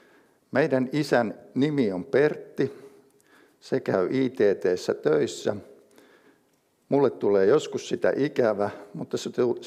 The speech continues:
mutta se tulee taas illalla kotiin. Ja meillä on taas hauskaa,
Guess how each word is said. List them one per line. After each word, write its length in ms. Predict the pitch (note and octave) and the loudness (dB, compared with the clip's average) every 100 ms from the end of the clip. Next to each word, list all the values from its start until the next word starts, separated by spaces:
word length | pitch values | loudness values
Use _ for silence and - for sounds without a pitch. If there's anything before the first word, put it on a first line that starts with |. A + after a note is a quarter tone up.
| - | -6
mutta 280 | C3+ C#3 A#2+ | -6 -4 -4
se 120 | B2 | -4
tulee 400 | - C#3+ C3 G#2+ | -2 2 4 2
taas 360 | - G#2 A2 - | 2 0 0 -2
illalla 400 | B2 A2 F#2 E2+ | 0 2 2 0
kotiin. 640 | - G2 - - - - - _ - - _ _ | 0 -2 -2 -8 -10 -12 -20 _ -20 -20 _ _
Ja 140 | G2 | -2
meillä 380 | G#2 G#2+ G#2+ A2 | 0 0 2 2
on 220 | G#2 A2 | 2 0
taas 320 | G#2+ C3 A2 - | 2 2 2 0
hauskaa, 680 | G2+ F#2 - - F2+ F2 | 0 0 -4 -2 0 -2